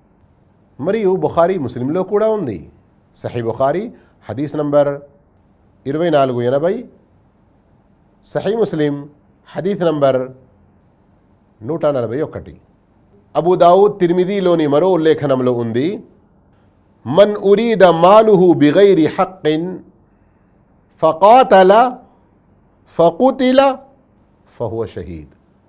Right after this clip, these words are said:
ఎవరైనా వచ్చి ఒక వ్యక్తి సొమ్మును తీసుకోవడానికి అతనిపై దౌర్జన్యం చేస్తూ ఉంటే, ఆ వ్యక్తి దాన్ని కాపాడుకోవడానికి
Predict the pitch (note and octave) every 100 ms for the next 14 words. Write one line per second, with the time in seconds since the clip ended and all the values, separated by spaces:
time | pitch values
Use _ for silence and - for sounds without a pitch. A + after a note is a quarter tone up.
0 | _ _ _ _ _ C3 D#3+ G3+ A#3 A#3+
1 | G#3 A3 - C4+ B3 B2 - - _ _
2 | _ _ _ _ _ - F3+ G#3 F#3+ G#3
3 | G#3 A#3 - A3+ A#3 C4 B3 F#3 G2+ -
4 | - _ _ _ - B3 B3+ - C4+ C4
5 | C4 B3+ B3+ A3 C#3+ G#2+ - _ _ _
6 | _ _ _ _ _ _ _ _ _ _
7 | _ - - D3 D3 B2+ G2+ C3 C#3+ E3
8 | C#3+ B2 - D3 D3+ D#3 C#3+ A#2 G#2 A2+
9 | C#3+ D3+ _ _ _ - G3+ B3+ C#4 -
10 | B3+ A#3 B3+ C4 B3+ A3+ A#3+ A#3+ C#4+ D4
11 | C4+ C#4 C4 C4 C4+ B3+ B3+ D#3 -